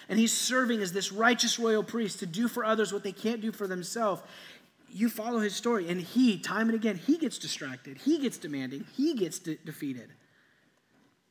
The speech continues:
He fails. And all, all amid that, there's this hope of, like, man, somebody like David, and even more than that, David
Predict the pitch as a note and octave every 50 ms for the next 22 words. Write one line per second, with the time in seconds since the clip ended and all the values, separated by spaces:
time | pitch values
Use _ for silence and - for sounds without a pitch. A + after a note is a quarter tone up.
0 | _ _ _ _ _ _ _ _ _ _ _ _ _ _ _ _ _ _ _ -
1 | F3 A3+ B3 A3+ - D3 C3+ A2+ G#2+ - - - - - - _ _ _ _ _
2 | _ _ _ _ _ _ _ _ _ _ _ _ _ _ _ _ _ _ _ _
3 | _ _ _ _ _ _ _ _ _ _ _ _ _ _ - G3+ A3 - A3 A#3
4 | B3+ - - A3+ A#3+ B3 A#3 G#3 G3+ A3+ B3+ A3 F#3+ F#3 F3 E3 D#3+ F3 F3+ E3+
5 | D#3+ F3 E3+ - - - - - B3 F#3+ D#3 E3 D#3 D3+ E3 D#3+ D#3+ E3+ G3+ G#3
6 | F#3+ E3+ D3+ C#3 - - - - - F#3+ G#3 A3 A3+ G#3+ G3+ F3+ E3+ D#3 D3 D#3
7 | E3+ F3+ F#3+ F3+ D#3+ C#3+ D3+ F3+ F#3+ G3 F3+ E3+ F#3 G3 G3 F3 E3+ D#3+ D#3 D3
8 | C3+ C3 E3 F3+ F#3+ G3+ G3 F#3 G3